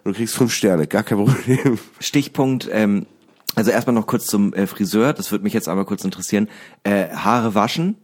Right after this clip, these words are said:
Speaker 2: im Salon oder nicht?
Speaker 1: Äh, gerne.
Speaker 2: Ich mag das, also tatsächlich, ich will, ich will genau aus demselben Grund, ich will nicht, jetzt nicht ewig mit den Personen reden. Ich liebe es einfach, äh, na, Hinak, heute mit Waschen oder ohne,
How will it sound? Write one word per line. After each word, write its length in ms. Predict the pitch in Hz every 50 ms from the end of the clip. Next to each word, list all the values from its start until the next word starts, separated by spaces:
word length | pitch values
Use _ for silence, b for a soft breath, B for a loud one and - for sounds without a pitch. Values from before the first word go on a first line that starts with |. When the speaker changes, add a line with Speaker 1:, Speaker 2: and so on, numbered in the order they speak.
| _ _
Speaker 2:
im 160 | - 104 107
Salon 380 | 101 107 104 95 98 101 113 120
oder 160 | 135 123 113 98
nicht? 340 | 92 87 85 - - - _ _ _ _ b b b b b b b b b b b b b b b b b b _ _ _ _ _ _ _
Speaker 1:
Äh, 160 | 104 104 98
gerne. 440 | 95 101 110 101 101 98 87 78 78 - _ _ _ _ _ B B B B B B B B
Speaker 2:
Ich 160 | - - -
mag 180 | 151 131 - -
das, 240 | 113 - - - - -
also 180 | - 110 104 107
tatsächlich, 440 | 104 - 127 - 139 127 110 120
ich 60 | - -
will, 100 | 127 -
ich 180 | - - - -
will 320 | 131 127 117 98 - - _
genau 280 | - 123 107 110 104
aus 140 | 110 120 -
demselben 380 | - 113 107 - 113 113 113 110
Grund, 200 | - 120 120 110
ich 120 | 110 110 -
will 80 | 123
nicht, 100 | 107 101
jetzt 180 | 117 117 - -
nicht 160 | 117 110 -
ewig 280 | - 104 110 113 110 -
mit 140 | 113 107 -
den 80 | 104
Personen 340 | 95 107 104 - 107 107 95
reden. 280 | 90 110 113 113 98 101
Ich 140 | 90 80 -
liebe 200 | 107 117 123 117
es 280 | 104 87 101 - - B B B B B B
einfach, 400 | - 104 98 107 107 104 - - -
äh, 240 | 98 110 104 87 -
na, 240 | - 147 151 156 165
Hinak, 500 | 156 147 156 151 151 143 147 143 - -
heute 180 | 135 131 - 123
mit 140 | 117 110 -
Waschen 280 | 117 113 131 - 143 120
oder 220 | 101 110 113 78
ohne, 300 | - 113 139 143 143 139